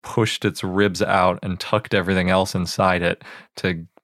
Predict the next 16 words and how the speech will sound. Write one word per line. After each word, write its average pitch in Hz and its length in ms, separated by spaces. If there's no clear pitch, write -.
give 95 160
it 92 80
some 90 180
protection 92 460
is 82 100
so 101 320
strange. 82 540
We 107 160
still 139 260
don't 98 240
know 95 180
exactly 90 440
how 85 180
it - 60
happened, 87 500
but 85 240